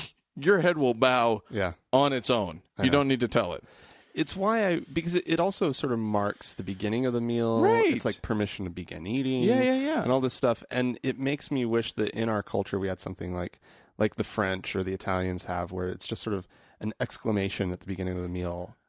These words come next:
Speaker 2: You know,
Speaker 1: Right,
Speaker 2: "Bon
Speaker 1: right.
Speaker 2: appetito" or
Speaker 1: Right.
Speaker 2: "Bon appetit" or, you know, just something to just mark it and say, "All right,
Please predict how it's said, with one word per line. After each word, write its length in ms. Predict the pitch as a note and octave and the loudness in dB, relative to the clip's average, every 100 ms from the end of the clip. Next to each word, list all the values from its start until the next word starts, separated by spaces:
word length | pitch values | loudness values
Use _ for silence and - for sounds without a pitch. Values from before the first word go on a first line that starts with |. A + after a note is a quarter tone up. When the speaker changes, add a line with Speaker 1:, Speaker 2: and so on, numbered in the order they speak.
| - | -6
Speaker 2:
You 100 | A2+ | 0
know, 60 | |
Speaker 1:
Right, 140 | A2+ F2+ | 0 2
Speaker 2:
"Bon 120 | A#2 | 2
Speaker 1:
right. 120 | A2+ F2 | 2 0
Speaker 2:
appetito" 460 | - G2 - F2+ | -4 -6 -6 -6
or 260 | F2 F2 F2+ | -4 -4 -2
Speaker 1:
Right. 240 | A2 F#2 - | -2 -2 -4
Speaker 2:
"Bon 140 | G#2 | -4
appetit" 520 | G2 F#2 - G2 F2+ F2+ | -4 -6 -10 -10 -8 -10
or, 200 | F#2 G2 - | -12 -12 -4
you 120 | A2+ | -2
know, 160 | F#2+ F#2 | -2 -4
just 240 | G#2+ - | -4 -2
something 640 | - E3+ F#3 B2+ G#2+ F#2+ G#2 _ - _ - | 0 0 0 0 0 -2 -4 _ -20 _ -6
to 100 | A#2+ | -2
just 220 | A#2 - | 0 -2
mark 460 | G#2+ G2+ A2+ A#2+ - | -4 0 2 2 -2
it 140 | E2+ | -4
and 120 | - G2 | -4 -4
say, 360 | A#2+ F#2+ F#2+ - _ _ _ _ | 0 0 -2 -8 _ _ _ _
"All 120 | B3+ | 0
right, 300 | D#4+ E4 A#2 | 2 0 -2